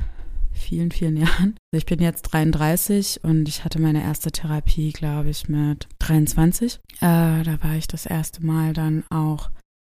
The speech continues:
stationär untergebracht, ähm, weil ich gemerkt habe, es ist mir alles zu viel. Ähm, also ich hatte quasi wie so ein Burnout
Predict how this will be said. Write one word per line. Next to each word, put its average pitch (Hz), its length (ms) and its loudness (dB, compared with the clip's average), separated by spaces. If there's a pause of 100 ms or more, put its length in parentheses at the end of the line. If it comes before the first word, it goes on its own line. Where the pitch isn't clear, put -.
(140)
stationär 175 640 0
untergebracht, 180 880 -2
ähm, 156 340 0
weil 156 160 -2
ich 147 100 -6
gemerkt 156 460 -2
habe, 151 460 -2 (200)
es - 140 -10
ist - 180 -10
mir 156 120 -2
alles 147 240 -2
zu - 100 -4
viel. 190 380 2 (720)
Ähm, 156 680 2 (140)
also 139 140 -6
ich - 140 -8
hatte 156 140 -4
quasi 147 340 2
wie 151 80 0
so 151 100 2
ein 151 120 4
Burnout 175 600 4